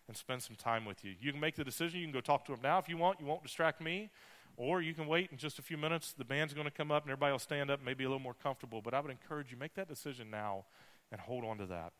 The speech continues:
If you have already experienced that redemption, then you know what it means to invite Christ to be your kinsman redeemer. And when you cross that line,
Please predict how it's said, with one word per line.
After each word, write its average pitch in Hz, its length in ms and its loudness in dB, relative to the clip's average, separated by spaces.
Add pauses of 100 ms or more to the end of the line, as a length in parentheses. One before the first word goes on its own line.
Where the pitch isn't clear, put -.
(920)
If 151 160 -2
you 180 100 2
have 214 340 6
already 160 300 6
experienced 127 420 -2
that 135 100 2
redemption, 127 400 -2
then 143 140 -4
you 180 80 -2
know 156 240 4
what 156 120 2
it 139 80 -4
means 139 220 -6
to 127 100 -6
invite 123 380 2
Christ 113 260 0
to 120 60 -12
be 117 100 -6
your 113 120 -4
kinsman 117 360 -6
redeemer. 117 400 -6
And 110 80 -6
when 120 120 -6
you 117 80 -8
cross 190 400 -2
that 160 240 0
line, 135 440 2